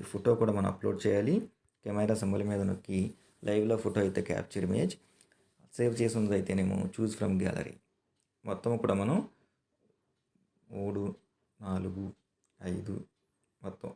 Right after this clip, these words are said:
ఆరు ఫోటోలు, ఈ సిక్స్టీన్ క్వశ్చన్స్‌కి సంబంధించి మొత్తం ఆరు ఫోటోలు మనం సబ్మిట్ చేయాల్సి ఉంటుంది. ఈ డేటా అంతా ఎంటర్ చేసిన తర్వాత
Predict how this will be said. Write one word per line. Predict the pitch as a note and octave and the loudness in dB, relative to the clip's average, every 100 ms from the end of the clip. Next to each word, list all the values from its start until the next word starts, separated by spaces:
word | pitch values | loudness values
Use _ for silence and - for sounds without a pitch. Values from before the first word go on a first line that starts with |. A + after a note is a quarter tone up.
| - | -2
ఆరు | G2 G2 | 0 0
ఫోటోలు, | G2 A2+ A2 F#2+ G2+ A#2+ _ _ | 2 6 6 6 0 -4 _ _
ఈ | - G2 | -10 -6
సిక్స్టీన్ | F#2+ F#2 - C3 C3 | -4 -6 -6 -4 -4
క్వశ్చన్స్‌కి | F#2+ - - G#2+ - G2+ | -2 -4 -4 -6 -4 -4
సంబంధించి | G2+ F#2 F#2+ F#2 - C#3 G#3+ - _ _ - | 2 2 4 2 2 0 0 -6 _ _ -16
మొత్తం | - A2 | -6 -2
ఆరు | G2 F2 | -2 -4
ఫోటోలు | F#2 A2 G#2 | 0 4 4
మనం | F#2+ | 4
సబ్మిట్ | G2 F2 F#2+ G#2+ | 0 0 0 0
చేయాల్సి | G#2 F#2+ F#2 | 2 2 2
ఉంటుంది. | G2 F#2+ G#2 F3+ G#3+ - - - | -2 -2 0 0 -2 -10 -20 -8
ఈ | A2+ | 0
డేటా | G2 G2 B2 D3 | 6 6 6 2
అంతా | B2 A#2 A2+ | 4 4 4
ఎంటర్ | G2 A2+ | 2 0
చేసిన | A2 G#2 G#2+ | 2 0 0
తర్వాత | F#2 F2+ F2 | -2 0 0